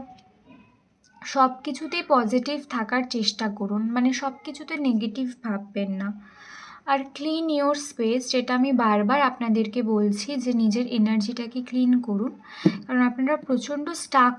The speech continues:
হয়ে রয়েছেন। তো আজকেই একজন কমেন্ট করে, করেছিল যে এনার্জি কিভাবে রিলিজ করবে। তো সেটার ক্ষেত্রে আপনারা বার্নিং বোল রিচুয়াল করতে পারেন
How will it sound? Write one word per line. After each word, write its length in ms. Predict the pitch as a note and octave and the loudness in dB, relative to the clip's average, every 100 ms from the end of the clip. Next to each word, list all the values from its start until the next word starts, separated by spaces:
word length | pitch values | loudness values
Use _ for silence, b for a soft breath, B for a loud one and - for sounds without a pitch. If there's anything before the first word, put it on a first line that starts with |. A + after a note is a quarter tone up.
| - | -2
হয়ে 200 | A3+ G3+ | 0 2
রয়েছেন। 500 | G3 G3 F#3+ - G#3 G#3+ B B B B B B _ | 0 -2 -4 -4 -4 -4 B B B B B B _
তো 100 | D#4 D#4 D#4+ E4 - _ _ - | 2 2 2 -4 -14 _ _ 8
আজকেই 440 | C4 C4 - F#4+ | 8 8 0 0
একজন 360 | F#4 D#4+ E4+ E4+ | 0 0 -6 2
কমেন্ট 460 | C#4+ C4 C#4 C#4+ | 4 4 2 -2
করে, 400 | D4 D4+ D4+ D#4 D4+ C#4 | -2 0 2 0 2 4
করেছিল 640 | C4+ C#4 C#4 C#4+ A#3+ B3 | 4 4 0 0 2 2
যে 200 | A#3 C4 C4+ - C4 | 0 -2 -2 2 4
এনার্জি 440 | C4 C#4 C4+ D4+ | 6 4 2 -2
কিভাবে 440 | - B3+ B3+ C4 C#4+ | -4 -2 -2 0 -2
রিলিজ 420 | A#3+ A#3+ C4 B3+ - A#3+ | -2 -2 -2 -4 -8 -4
করবে। 380 | G#3+ G3+ C4 D4 _ _ _ _ b b b b _ | -2 -4 -6 -10 _ _ _ _ b b b b _
তো 340 | C#4+ C#4 C#4 C#4 | 4 6 8 6
সেটার 380 | C#4+ C#4+ D4+ D4 | 2 0 0 0
ক্ষেত্রে 380 | D4+ D4+ D#4 E4 C#4+ | -4 -6 -4 -4 -4
আপনারা 420 | C#4 C#4 C#4 C#4+ | -4 -4 -2 0
বার্নিং 600 | B3 A#3+ A3+ A3+ C4 C4+ | 2 2 2 2 2 2
বোল 200 | C#4+ C#4+ | 2 2
রিচুয়াল 500 | C4+ B3 - C4+ C4+ | -2 -4 -2 -2 -2
করতে 400 | C4 A#3 A3 B3+ | -4 -4 -4 -6
পারেন 360 | B3 B3 B3+ | -2 -2 -2